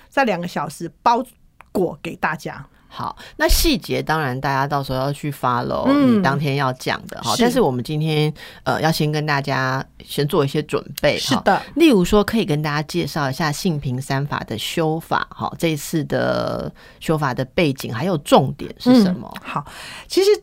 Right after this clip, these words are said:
Speaker 1: 这一次性平三法为什么会那么快的能够顺利过？其实我觉得跟整个 Me Too 的一个运动的整个在台湾的这个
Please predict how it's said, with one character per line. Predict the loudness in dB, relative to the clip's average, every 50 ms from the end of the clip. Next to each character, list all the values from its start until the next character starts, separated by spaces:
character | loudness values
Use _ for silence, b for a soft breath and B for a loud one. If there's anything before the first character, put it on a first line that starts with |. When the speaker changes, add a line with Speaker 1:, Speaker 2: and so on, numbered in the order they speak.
| -4
Speaker 1:
这 | -4 2 4 4 4
一 | 4
次 | 2 2 0 2 2 2
性 | 2 2 0 2 4
平 | 6 6 6
三 | 6 4 4 4
法 | 4 4
为 | 2
什 | 2 0 -2
么 | 0
会 | 2 2 2
那 | 2
么 | 0 -2
快 | -2 0 2 2 2
的 | 2 -2 -8 -12 -12 _ _ -20 _ -2
能 | 0 0 2
够 | 4 2 2 2
顺 | 0 0 2 4 4
利 | 4 2 0 -4 -8 -4
过？ | -2 -2 0 -2 -4 -10
其 | -4 -2 -2 0
实 | 2 2
我 | 0 0
觉 | 0 -2
得 | -4 -4 -2 2
跟 | 2 4 4 4 2 B B B B B
整 | -4 2 2 4 4 4 2 0
个 | 2 4 4 4 2 B B B B B B _ -6 2
Me | 4 4 4
Too | 6 4 2 2
的 | 2 0 -4
一 | -4
个 | -4 -4 -4 -2
运 | 0 0 0 0
动 | 0 -2 -2 -2 -2 -4 -4
的 | -4 -4 -4 -6 -8 -10 -16 -20 -14
整 | -8 -4 -4 -2 -2
个 | -4 -2
在 | -2 -2
台 | -2 -2 -4 -4 -2
湾 | -2 -2 -2 -4 -6
的 | -8 -10 -10
这 | -12 -12
个 | -10 -10 -12